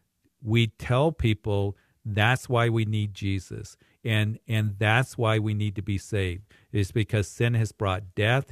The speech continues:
It has brought us guilty before God, and Christ has come along. There's power in the gospel.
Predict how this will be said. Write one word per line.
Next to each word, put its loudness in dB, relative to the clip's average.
It 0
has -4
brought -4
us -2
guilty -2
before -4
God, 0
and 0
Christ 0
has -6
come -4
along. -2
There's -6
power 2
in 0
the -2
gospel. -4